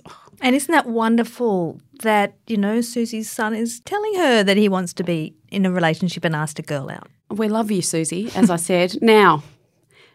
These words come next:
Speaker 2: Susie says, "When my son told me he had feelings for Sam and wanted to perhaps go out with him, but he's not gay, I had the following conversation. Given that Sam is still biologically female,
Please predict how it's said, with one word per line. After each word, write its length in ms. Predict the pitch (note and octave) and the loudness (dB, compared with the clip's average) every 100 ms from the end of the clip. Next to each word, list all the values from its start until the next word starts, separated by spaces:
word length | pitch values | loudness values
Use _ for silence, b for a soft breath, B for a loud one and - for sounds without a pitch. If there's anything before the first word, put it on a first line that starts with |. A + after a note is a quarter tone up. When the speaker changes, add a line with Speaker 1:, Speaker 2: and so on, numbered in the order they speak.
| b | b
Speaker 2:
Susie 320 | - F#3 F#3 | -4 -4 -4
says, 280 | F3 F#3 F#3 | 0 2 2
"When 280 | G#3 A3+ A#3 | 4 6 8
my 160 | G#3 | 8
son 320 | G3+ A3 G#3 | 4 4 4
told 280 | G3+ - G3 | 4 0 0
me 140 | F#3+ F3+ | 2 2
he 140 | F3 | 2
had 240 | D#3+ E3+ | 0 -4
feelings 720 | - - G3 G#3+ A#3 F#3 D#3+ - | -8 -4 2 4 6 6 4 0
for 100 | E3 | -4
Sam 400 | - D3+ D3 - | -2 0 2 2
and 160 | E3 | 2
wanted 220 | E3 F3+ | 2 2
to 80 | F3+ | -2
perhaps 420 | D#3+ D#3 - - - b b b | -6 -6 -6 -8 -12 b b b
go 220 | F3 E3+ | 0 2
out 220 | E3+ G#3 - | 4 4 2
with 140 | G3+ | -2
him, 380 | E3+ C#3+ C#3 C3+ _ | 0 0 -2 -6 _
but 260 | F#3 F#3 - | 0 2 0
he's 320 | - F#3 D#3+ | -2 -2 0
not 300 | E3+ C#3 - | 2 0 -2
gay, 600 | - F3+ D#3+ C#3+ G3 C4+ - b b b b b | -4 -2 0 0 -2 -2 -6 b b b b b
I 220 | E3 F#3 A3+ | -2 2 2
had 420 | F#3 E3+ D3 D#3 | 2 2 2 0
the 160 | D#3 | -4
following 500 | D3 - F3 E3 D#3 | -6 -2 0 2 2
conversation. 880 | D3+ D3+ C#3+ C#3+ E3 F3+ - C#3 - - b b b b b b - E3 | 0 -2 -4 -2 -2 -2 -4 -6 -8 -14 b b b b b b -20 -8
Given 360 | F#3 A#3 C#4 B3 | 0 4 4 4
that 160 | - | 4
Sam 480 | - - F#3 F#3 F3+ - - | 2 4 4 6 4 2 0
is 240 | F#3 F3+ | 0 0
still 560 | - - - G3 G#3+ G#3 | -4 -6 0 4 4 4
biologically 840 | G3 F3 F3 E3 F3 - E3 D#3 | 4 4 4 2 -2 -2 -2 -2
female, 1160 | - - - F#3+ G3 F3+ C#3 - - A#3+ F4+ | -4 -8 2 4 6 4 2 -2 0 4 2